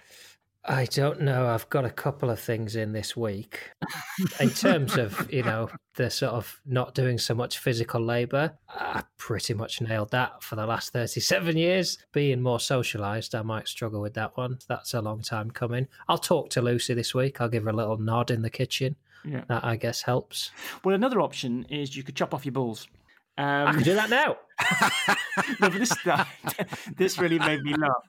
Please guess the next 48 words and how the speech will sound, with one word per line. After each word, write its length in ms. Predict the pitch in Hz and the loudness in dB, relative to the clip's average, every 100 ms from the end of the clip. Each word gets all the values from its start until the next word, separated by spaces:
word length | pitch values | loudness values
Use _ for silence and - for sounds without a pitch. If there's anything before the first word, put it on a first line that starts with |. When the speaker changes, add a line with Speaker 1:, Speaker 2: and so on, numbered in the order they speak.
| _ | _
Speaker 2:
One 240 | 147 185 | 0 2
of 40 | 214 | 4
the 60 | |
reasons 300 | 175 147 135 | 2 4 2
that 100 | 123 | 2
they 100 | - | 0
think 280 | 123 131 120 | 0 0 2
men 160 | 127 123 | 2 2
might 200 | 123 117 | 0 0
take 160 | 123 107 | -2 0
more 180 | 117 | 0
risks 320 | 117 117 - 120 | 2 0 -2 -2
and, 100 | 117 | -2
you 60 | |
know, 100 | 113 | -2
be 120 | 113 117 | -2 0
more 200 | 117 110 | 0 0
susceptible 380 | - - - | 0 -2 -2
to 80 | 113 | -2
accidents 260 | 107 - 110 | -2 -2 -6
and 40 | |
stuff 200 | 104 107 | -6 -4
is 100 | 113 | -2
because 340 | 127 123 127 123 | -2 0 0 0
of 140 | - | -2
testosterone 540 | - 110 - 117 - 107 | -2 0 0 0 -2 -2
and 100 | 107 | -2
how 160 | 107 | -2
it 80 | 110 | -4
affects 340 | - 120 - 120 | -4 -4 -2 -2
our 200 | 107 107 | -2 -2
behaviour. 420 | 107 123 120 - - - | 2 2 0 -8 -8 0
And 400 | 147 143 139 139 | 2 4 2 2
data 320 | 180 185 185 | 2 2 2
from 280 | 165 - 139 | -2 0 0
the 220 | 131 127 - | 2 2 0
Imperial 680 | 135 135 - 165 156 139 131 | -2 -2 0 2 4 2 0
Court 400 | - 139 135 131 | -2 0 2 0
of 80 | 117 | -6
the 100 | 123 | -4
Chosen 560 | - 139 135 127 123 | 0 2 2 2 0
Dynasty 460 | 113 127 120 - 117 | 2 0 0 -2 -4
in 120 | 113 | -4
Korea 480 | - 123 127 120 92 | -8 -2 -2 -2 -4
was 120 | 113 | -4
analysed 420 | 123 131 113 110 - | -2 0 0 -2 -10
by 120 | 110 | -10
scientists. 560 | - 117 107 - - | -6 -6 -6 -12 -16